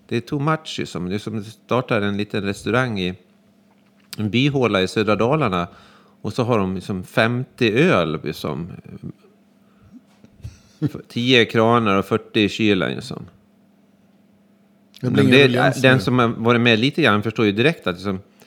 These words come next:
Speaker 1: nittio procent eller nittiofem procent av det här, det är ju gammalt. Om inte det är gammalt idag så blir det det om några månader.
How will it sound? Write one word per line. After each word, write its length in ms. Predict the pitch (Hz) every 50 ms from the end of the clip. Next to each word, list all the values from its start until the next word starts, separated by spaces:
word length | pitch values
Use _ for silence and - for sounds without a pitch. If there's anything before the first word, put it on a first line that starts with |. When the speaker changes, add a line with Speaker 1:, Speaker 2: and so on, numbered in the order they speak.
| _ _ _ _ _ _ _ - -
Speaker 1:
nittio 420 | 101 110 131 - - _ - 156
procent 540 | 139 131 117 - 151 156 156 151 131 - 120
eller 180 | 117 107 107
nittiofem 480 | 104 117 113 - - 113 - 143 156 147
procent 360 | - 113 - 135 123 117 98
av 60 | 98
det 60 | 95 98
här, 140 | 104 95
det 80 | 87 107
är 40 | 131
ju 120 | 135 120
gammalt. 520 | 101 110 107 123 151 165 147 90 85 - -
Om 120 | 101 110
inte 200 | 113 110 - 139
det 60 | 123
är 40 | 117
gammalt 340 | 107 110 110 120 120 117 113
idag 240 | 113 101 123 135 131
så 100 | - 110
blir 220 | 101 117 123 127
det 120 | 110 104 101
det 120 | 101 104
om 120 | 110 104 98
några 180 | 95 95 95
månader. 500 | 95 101 107 123 131 123 95 - - -